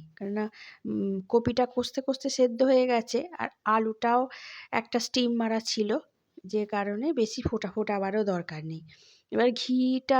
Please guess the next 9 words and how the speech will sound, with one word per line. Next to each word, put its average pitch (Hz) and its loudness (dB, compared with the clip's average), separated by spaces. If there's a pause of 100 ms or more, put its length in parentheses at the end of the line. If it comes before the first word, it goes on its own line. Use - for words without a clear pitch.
(140)
তো 262 6 (160)
এর 247 2
সঙ্গেই 247 0 (180)
কষবার 220 0
সময়তেই 247 -2
ঘিটা 240 2
দিয়ে 233 2
দিয়েছি। 226 2 (640)
এইবার 185 -2